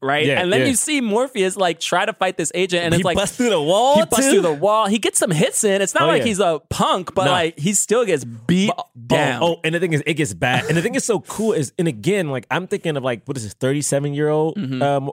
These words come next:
Speaker 2: uh, uh, Lawrence Fishburne, who isn't that small as he was in, like, uh, like, Pee-wee's Playhouse and shit. And he's giving work. Like, even, I know he's on strings, but, like, he's doing kicks, like, full extensions.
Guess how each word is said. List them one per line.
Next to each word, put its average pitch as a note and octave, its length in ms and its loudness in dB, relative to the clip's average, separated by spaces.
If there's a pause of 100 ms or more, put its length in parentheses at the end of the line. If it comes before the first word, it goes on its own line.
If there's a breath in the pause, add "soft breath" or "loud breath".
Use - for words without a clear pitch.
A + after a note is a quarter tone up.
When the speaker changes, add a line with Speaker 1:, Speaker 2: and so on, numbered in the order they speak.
(100)
Speaker 2:
uh, B2 420 -2 (160)
uh, A#2 160 -4
Lawrence C#3+ 260 -4
Fishburne, D3 280 -4
who C#3+ 160 -2
isn't D3 320 -2
that B2 180 0
small C3 240 -2
as A2+ 100 -2
he A#2 60 -8
was A#2 220 -2
in, G#2+ 140 -10
like, G2+ 300 -10 (460)
uh, A2 400 0
like, G#2+ 140 -8
Pee-wee's B2 240 -4
Playhouse G2+ 360 -6
and G2 80 -10
shit. G2 280 -6 (480 soft breath)
And F3 100 0
he's A#3+ 160 0
giving F#3 340 -2
work. A#3 300 0
Like, D#3+ 180 0
even, B3+ 220 0
I E3 60 -2
know G3 120 0
he's G#3+ 160 0
on F3 140 2
strings, E3+ 460 -2 (560 soft breath)
but, F#3+ 160 0
like, F3 200 0
he's F#3 220 0
doing G#3+ 300 0
kicks, - 400 -2
like, C3+ 160 0
full G#3+ 200 0
extensions. G3+ 800 -2